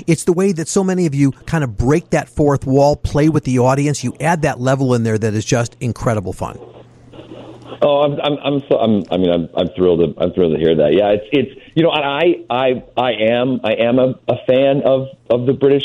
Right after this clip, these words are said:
Speaker 2: farce.
Speaker 1: You
Speaker 2: I'm
Speaker 1: should
Speaker 2: also
Speaker 1: be.
Speaker 2: actually a fan of the kind of, you know, the, the, the British Agatha Christie murder mystery kind of thing, which is, is, you know, this is a, a takeoff of. Um, but it's, I,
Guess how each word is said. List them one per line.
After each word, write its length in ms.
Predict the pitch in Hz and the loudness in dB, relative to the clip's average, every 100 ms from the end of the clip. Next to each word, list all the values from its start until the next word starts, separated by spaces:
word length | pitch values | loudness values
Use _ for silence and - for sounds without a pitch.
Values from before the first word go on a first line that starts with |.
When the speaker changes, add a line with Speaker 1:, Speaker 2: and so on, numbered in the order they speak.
| - | 0
Speaker 2:
farce. 280 | 139 151 165 | 0 2 2
Speaker 1:
You 80 | 139 | 2
Speaker 2:
I'm 60 | 131 | 2
Speaker 1:
should 220 | 143 185 | 2 2
Speaker 2:
also 100 | 370 | 0
Speaker 1:
be. 60 | |
Speaker 2:
actually 200 | - - 90 | -2 -2 -6
a 40 | - | -2
fan 240 | 101 98 | 0 2
of 120 | 95 - - - - | 0 -2 -14 -20 -4
the 100 | 127 | -2
kind 320 | 123 123 117 | 0 0 2
of, 100 | 110 - | 0 0
you 80 | 120 | 0
know, 80 | |
the, 80 | 107 | 0
the, 800 | 90 - 104 90 85 98 85 78 - _ _ _ - | -2 0 2 2 2 2 2 -2 -10 _ _ _ -6
the 120 | 92 | -2
British 360 | 104 117 113 - - - | 2 2 2 0 -8 -4
Agatha 340 | 107 104 104 110 | -2 -2 -2 -2
Christie 400 | 110 101 104 101 | 0 0 0 2
murder 300 | 101 101 101 | 2 2 2
mystery 380 | 101 - 101 | 2 0 0
kind 180 | 95 101 | 0 0
of 140 | 92 - | 0 0
thing, 120 | 92 | 0
which 140 | 92 | 0
is, 100 | 104 - | 0 -2
is, 140 | 85 - | -6 -2
you 80 | 123 | 0
know, 160 | 107 82 | 2 0
this 120 | 104 | -2
is 100 | 85 | -2
a, 240 | 80 82 85 | 0 2 0
a 20 | - | 0
takeoff 400 | 143 - 85 76 - | -2 0 0 0 -2
of. 300 | 78 78 80 - _ _ - | 0 0 -2 -8 _ _ -2
Um, 400 | 110 107 101 107 - _ _ _ - | 0 0 0 -4 -10 _ _ _ -2
but 140 | 180 - | 0 0
it's, 220 | 190 - - | -2 -6 -10
I, 120 | 170 | -8